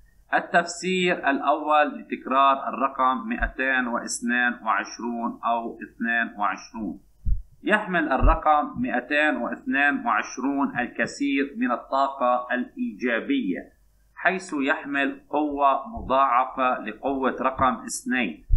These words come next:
حيث يعكس هذا خلال مضاعفته بالترددات الخاصة بالرقم،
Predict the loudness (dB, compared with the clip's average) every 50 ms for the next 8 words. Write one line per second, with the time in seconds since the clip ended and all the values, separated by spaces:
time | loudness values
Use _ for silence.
0 | 10 10 8 4 0 -2 -2 -2 -2 -4 -6 -2 2 2 2 2 0 -2 -4 -4
1 | -4 -2 0 0 0 0 0 0 0 0 0 0 -4 -6 -4 -2 0 2 2 2
2 | 2 2 0 -2 -6 -10 -6 0 2 4 4 4 4 0 0 0 -4 -4 -2 -2
3 | -2 -2 0 0 -2 0 -2 -4 -4 -2 -2 0 0 0 0 -2 -6 -8 -4 -2
4 | 0 2 2 2 0 -2 -2 -4 -4 -4 -4 -6 -2 0 2 2 2 0 -4 -6
5 | -6 -6 -6 -6 -8 -14 -20 _ _ _ _ _ -12 -4 0 0 0 0 2 0
6 | 0 0 0 -2 -2 -2